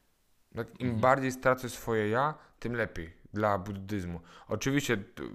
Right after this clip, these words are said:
Speaker 1: nie wchodzimy w teologię buddyzmu tak bardzo, bardzo szczegółowo, to upraszczamy. Tak jakbyśmy katolicyzm uprościli do bycia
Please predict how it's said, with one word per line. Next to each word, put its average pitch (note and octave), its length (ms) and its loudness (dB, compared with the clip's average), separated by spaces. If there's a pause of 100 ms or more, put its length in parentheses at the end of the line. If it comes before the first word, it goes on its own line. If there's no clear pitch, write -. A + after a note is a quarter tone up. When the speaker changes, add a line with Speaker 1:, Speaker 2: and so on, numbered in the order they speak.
(160)
Speaker 1:
nie A#2+ 120 -4
wchodzimy A#2+ 440 -4
w G#2 60 -10
teologię G#2+ 460 0
buddyzmu G2 440 -4
tak F#2+ 180 -2
bardzo, F#2+ 220 -2
bardzo G2 240 0
szczegółowo, B2 520 0
to D3 140 -2
upraszczamy. G#2+ 680 -2 (480)
Tak G2+ 160 -2
jakbyśmy G#2 560 -2
katolicyzm G#2+ 680 -2
uprościli G#2 520 -2
do G2+ 180 2
bycia G2 460 0